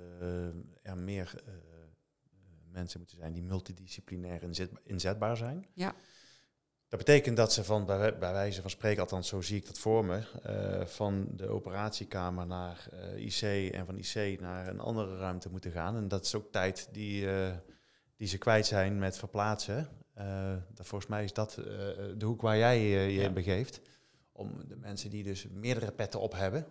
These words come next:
Speaker 1: eh, efficiënt in te zetten, denk
Speaker 3: Ja.
Speaker 1: ik.
Speaker 3: Ja.
Speaker 1: Dat, daar zijn jullie volgens mij, eh, heel sterk in, toch?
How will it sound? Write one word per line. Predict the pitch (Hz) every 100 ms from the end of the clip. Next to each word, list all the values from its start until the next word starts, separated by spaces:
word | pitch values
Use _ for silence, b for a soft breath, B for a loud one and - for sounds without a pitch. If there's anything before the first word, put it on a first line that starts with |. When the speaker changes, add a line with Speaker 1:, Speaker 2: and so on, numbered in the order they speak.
| - b b b b
Speaker 1:
eh, | - 110 110 110 -
efficiënt | 113 - 131
in | 151
te | 135
zetten, | 95 82 82 -
denk | 104 87
Speaker 3:
Ja. |
Speaker 1:
ik. | - - - _ -
Speaker 3:
Ja. | 107 - -
Speaker 1:
Dat, | - _ _
daar | - 107
zijn | 113
jullie | 120 101
volgens | 101 90
mij, | 98 90 90 90
eh, |
heel | 90 92
sterk | - 104 87 85
in, | 90
toch? | 85 165 -